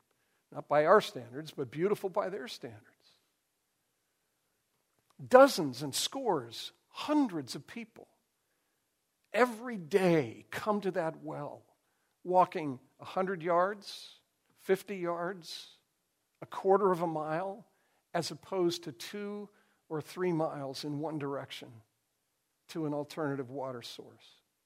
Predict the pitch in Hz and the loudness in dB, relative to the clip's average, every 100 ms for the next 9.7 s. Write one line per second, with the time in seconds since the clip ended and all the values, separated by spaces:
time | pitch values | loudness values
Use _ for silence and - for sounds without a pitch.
0 | _ _ _ _ _ _ _ - 180 160 | _ _ _ _ _ _ _ -10 -8 -8
1 | 139 147 - 127 - 110 _ _ _ - | -10 -12 -12 -14 -16 -20 _ _ _ -10
2 | 139 120 110 _ _ _ _ - 147 147 | -10 -12 -18 _ _ _ _ -14 -12 -10
3 | 127 131 120 110 _ _ _ _ _ _ | -10 -12 -12 -20 _ _ _ _ _ _
4 | _ _ _ _ _ _ _ _ _ _ | _ _ _ _ _ _ _ _ _ _
5 | _ _ _ _ _ _ _ _ _ _ | _ _ _ _ _ _ _ _ _ _
6 | - 151 175 190 175 156 160 135 - 165 | -6 0 2 2 0 0 0 0 0 0
7 | 151 - 113 107 _ _ _ - 147 160 | 0 -6 -16 -18 _ _ _ -8 -6 -4
8 | 156 190 156 170 165 - 170 143 151 151 | -6 -6 0 2 2 -2 -6 -4 -4 -4
9 | - 147 147 - - - - | -6 -8 -8 -10 -18 -20 -20